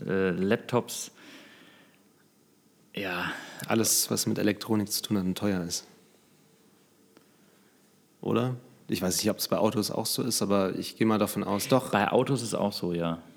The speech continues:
Speaker 2: Ja, bei Autos, äh
Speaker 1: Da, da rufen dann die ganzen, ähm, Händler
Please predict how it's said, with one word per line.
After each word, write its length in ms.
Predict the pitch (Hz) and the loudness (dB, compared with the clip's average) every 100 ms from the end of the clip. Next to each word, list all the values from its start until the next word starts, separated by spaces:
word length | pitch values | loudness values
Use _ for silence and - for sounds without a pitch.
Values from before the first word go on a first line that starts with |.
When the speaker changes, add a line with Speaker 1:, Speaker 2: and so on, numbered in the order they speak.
| - - _ _ _ _ | -20 -20 _ _ _ _
Speaker 2:
Ja, 100 | 110 | 4
bei 120 | 104 | 6
Autos, 640 | 101 113 127 120 - - 113 | 6 4 4 2 2 0 0
äh 20 | |
Speaker 1:
Da, 520 | 113 110 107 110 107 | 0 0 2 2 4
da 100 | 98 | 4
rufen 260 | 104 120 123 | 2 2 2
dann 160 | 107 104 | 4 4
die 100 | 104 | 2
ganzen, 560 | 104 104 110 101 98 - | 2 2 2 4 2 0
ähm, 360 | 104 98 92 | 0 0 -2
Händler 720 | 85 - 117 107 104 101 98 | -4 -2 -2 2 2 2 0